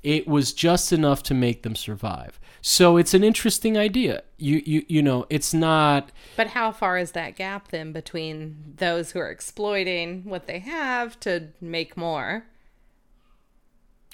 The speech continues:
Speaker 1: Well, it would be, it would definitely close the gap because no one would be in abject poverty anymore, right? The whole point, like, a full basic income puts you above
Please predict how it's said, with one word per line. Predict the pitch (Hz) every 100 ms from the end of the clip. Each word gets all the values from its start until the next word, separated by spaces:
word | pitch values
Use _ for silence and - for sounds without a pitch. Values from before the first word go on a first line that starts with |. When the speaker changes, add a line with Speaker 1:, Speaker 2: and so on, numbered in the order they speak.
| -
Speaker 1:
Well, | 262 233 -
it | 180
would | 175 139
be, | 160 143 131 120 135
it | 143
would | 143 - - _ -
definitely | 170 180 160 131
close | - 156 147
the | 117
gap | 107 107 -
because | 110 113
no | 127 123
one | 123
would | 113 107
be | 113
in | 104 120
abject | 110 107 101
poverty | - 131 110 98 92
anymore, | 101 98 85 98 - _
right? | 131 147
The | 143
whole | 127 147
point, | - 175 - - -
like, | 147 143
a | 135
full | - 185
basic | 170 160 147 170
income | 165 151 131
puts | - 139 -
you | 139 123
above | 110 131 127 117 113 -